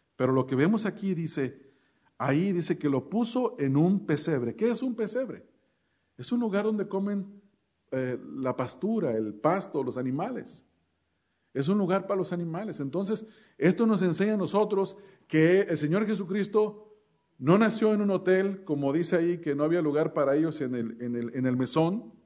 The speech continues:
No nació en la casa de un pariente. Posiblemente, según la palabra que utiliza aquí, pudo haber nacido en una cueva.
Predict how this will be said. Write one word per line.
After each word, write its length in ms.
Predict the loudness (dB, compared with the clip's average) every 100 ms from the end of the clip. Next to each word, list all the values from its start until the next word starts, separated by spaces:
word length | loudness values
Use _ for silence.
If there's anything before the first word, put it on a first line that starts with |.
| _ _ _ _ _ _ -4
No 160 | 6 8
nació 340 | 8 6 4
en 80 | 4
la 140 | 4
casa 240 | 4 2 4
de 80 | 2
un 100 | 2
pariente. 640 | 2 4 2 0 -4 -6 -12 -20 _ _ _ _ _ _ 0
Posiblemente, 1200 | 2 2 2 4 4 4 2 2 2 2 2 -12
según 340 | -6 -2 2 4
la 160 | 4
palabra 400 | 4 4 4 2
que 60 | -2
utiliza 360 | -2 -2 0 -2
aquí, 400 | -2 -4 -6 -8 -20 -2
pudo 220 | 4 4
haber 180 | 4 2
nacido 340 | -2 0 -2
en 60 | 0
una 280 | -2 -4 -6
cueva. 520 | -4 -2 -2 -6